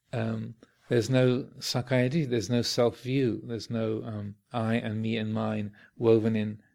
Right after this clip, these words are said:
to those efforts. The, the, uh, right effort, samma vayamo, that is, uh,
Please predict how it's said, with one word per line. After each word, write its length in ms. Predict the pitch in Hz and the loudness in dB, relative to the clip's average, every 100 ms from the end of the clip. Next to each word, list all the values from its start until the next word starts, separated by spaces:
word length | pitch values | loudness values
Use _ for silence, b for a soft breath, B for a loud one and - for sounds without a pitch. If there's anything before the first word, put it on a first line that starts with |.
| _ | _
to 140 | - | -4
those 340 | 107 107 101 - 127 | -2 0 -2 -4 -4
efforts. 560 | 131 113 - - - - | -4 -6 -12 -12 -10 -4
The, 440 | 104 110 110 - _ - | -4 -2 -4 -4 _ -18
the, 400 | 110 120 117 101 | -16 -10 -8 -6
uh, 20 | |
right 240 | 98 107 110 | -2 -2 2
effort, 360 | 147 - 131 | 2 2 -4
samma 380 | - 117 110 110 | -2 -2 0 0
vayamo, 640 | 104 104 120 120 104 113 123 B B B B B B B | 0 0 0 0 0 -2 -8 B B B B B B B
that 240 | 117 117 131 | -2 -2 0
is, 320 | 113 98 - 110 - - - | 0 0 -4 -8 -14 -18 -12
uh, 480 | 123 98 95 95 | -6 -4 -4 -6